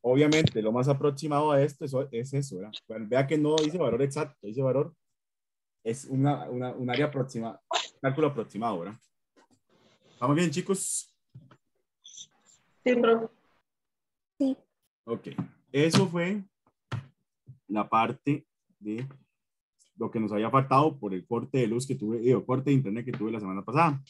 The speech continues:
Speaker 1: Con esa terminamos todo lo que tiene que ver con la parte de geometría. Hoy vamos a comenzar el tema de funciones, pero vamos a hacer un primer recesito para que se me ali-, se, se me aliviane un rato y, porque hay que cambiar el chip.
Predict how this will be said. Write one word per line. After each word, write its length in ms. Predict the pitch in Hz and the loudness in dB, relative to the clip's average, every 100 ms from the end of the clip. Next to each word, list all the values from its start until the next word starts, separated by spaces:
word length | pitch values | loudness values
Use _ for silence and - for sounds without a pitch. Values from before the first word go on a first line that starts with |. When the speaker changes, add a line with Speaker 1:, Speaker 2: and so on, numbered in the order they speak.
| _ | _
Speaker 1:
Con 160 | 113 | -2
esa 300 | 123 147 160 - | 0 0 -2 -2
terminamos 600 | 151 160 156 147 165 - _ _ _ _ - | 0 2 4 4 2 -4 _ _ _ _ 2
todo 180 | 135 | 4
lo 140 | 156 143 | 6 4
que 80 | 117 | 0
tiene 320 | 117 127 135 | -2 0 0
que 120 | 117 | 0
ver 220 | 110 117 | 0 -2
con 500 | - 123 135 139 - _ _ | 0 2 2 0 -4 _ _
la 160 | - 98 | -20 -6
parte 380 | 117 117 120 123 | 0 0 0 0
de 160 | 117 | 0
geometría. 680 | 101 110 117 110 151 139 - _ _ _ _ _ _ _ _ _ _ _ | -2 -4 -4 0 2 0 -4 _ _ _ _ _ _ _ _ _ _ _
Hoy 120 | 127 | 2
vamos 320 | 135 139 151 | 6 6 4
a 100 | 160 | 0
comenzar 440 | 143 113 107 117 127 | 0 -2 -2 -2 -4
el 100 | 131 | 0
tema 220 | 139 147 | 2 2
de 60 | |
funciones, 460 | 151 175 180 185 190 | 2 2 4 2 0
pero 200 | 131 117 | -2 -2
vamos 180 | 120 143 | 0 2
a 40 | |
hacer 160 | 143 139 | 2 0
un 140 | 143 | 0
primer 300 | 139 135 135 | 0 2 2
recesito 640 | 139 143 143 147 139 165 - _ _ _ _ _ | 0 -2 -4 -6 -8 -12 -14 _ _ _ _ _
para 280 | - 95 90 | -10 -8 -8
que 220 | 95 90 80 _ _ _ _ _ | -8 -10 -10 _ _ _ _ _
se 180 | - | -6
me 120 | 107 101 | -2 0
ali-, 260 | 98 - - | -2 -4 -10
se, 360 | 113 101 101 | -6 -6 -6
se 140 | - 104 | -6 -6
me 80 | 110 | -2
aliviane 400 | 127 131 135 143 | 2 4 4 4
un 140 | 143 | 4
rato 240 | 147 139 | 2 2
y, 120 | 160 - _ | -6 -8 _
porque 240 | 104 - | -18 -10
hay 80 | 104 | -10
que 100 | 107 | -8
cambiar 280 | 113 110 117 | -4 -2 -2
el 100 | 120 | -4
chip. 220 | - 180 | -2 -2